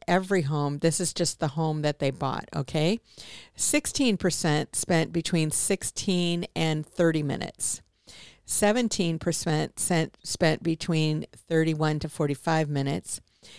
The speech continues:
And twenty-four percent sent, spent between forty-six to sixty minutes in the house that they were gonna buy.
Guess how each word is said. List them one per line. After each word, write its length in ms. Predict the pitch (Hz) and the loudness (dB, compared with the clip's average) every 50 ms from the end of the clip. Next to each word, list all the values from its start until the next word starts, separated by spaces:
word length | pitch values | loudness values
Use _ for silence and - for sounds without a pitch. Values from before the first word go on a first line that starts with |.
| - _ _ | -20 _ _
And 160 | 156 165 165 | -2 0 0
twenty-four 640 | - - - 165 156 151 151 - - 202 214 233 233 | 0 -2 -2 0 0 0 -2 0 2 4 4 4 2
percent 560 | - - 190 - - - 156 156 151 - - _ _ _ _ _ _ _ _ _ | 2 -2 -2 -2 -2 0 0 0 0 -2 -4 _ _ _ _ _ _ _ _ _
sent, 500 | _ - - - 185 170 160 160 - _ | _ -6 -2 2 2 2 2 2 0 _
spent 300 | - - - 175 165 - | -10 -2 0 0 0 2
between 380 | - 165 156 - 175 156 147 151 | 0 -4 -2 0 0 0 0 0
forty-six 720 | - - - 170 160 160 170 160 - - 165 156 - - - | -4 -2 2 2 4 4 4 2 0 0 -2 -2 -4 -6 -4
to 140 | - - 151 | -4 -2 -2
sixty 480 | - - - 208 202 - - - 175 | 0 0 0 -2 -2 -2 -4 -2 -2
minutes 420 | 160 156 147 147 143 147 - - - - | 0 2 0 0 0 -2 -4 -8 -6 -4
in 140 | 160 151 151 | -2 -2 0
the 60 | 156 | 0
house 260 | 147 165 151 151 - | 0 0 0 0 -2
that 140 | - 156 - | -4 -4 -2
they 120 | - 151 151 | 0 0 0
were 100 | 147 143 | 0 0
gonna 200 | - 151 147 139 | -2 -2 -2 0
buy. 400 | 135 143 139 131 123 151 160 | 0 0 0 0 0 -4 -10